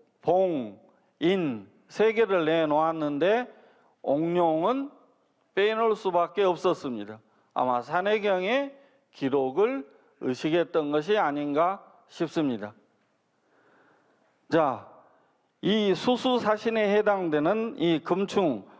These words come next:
옥룡이라고 하는 이 머리 부분을 생각하시기 바랍니다. 사회가 신화적 발전 단계에서 동물에서 반인반수에서 넘어가면서 인간의 인체의 머리나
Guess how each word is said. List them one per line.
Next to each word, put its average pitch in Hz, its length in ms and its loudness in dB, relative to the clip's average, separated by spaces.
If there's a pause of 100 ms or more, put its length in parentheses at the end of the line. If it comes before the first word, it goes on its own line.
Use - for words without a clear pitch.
(100)
옥룡이라고 196 840 0
하는 202 420 0 (720)
이 190 380 0
머리 180 300 2
부분을 202 680 2
생각하시기 185 680 0
바랍니다. 143 680 -2 (1300)
사회가 180 800 2
신화적 214 560 0
발전 185 420 0
단계에서 160 680 0 (540)
동물에서 180 720 2
반인반수에서 170 1160 0 (280)
넘어가면서 151 1080 0 (400)
인간의 185 840 0
인체의 175 540 2
머리나 151 640 0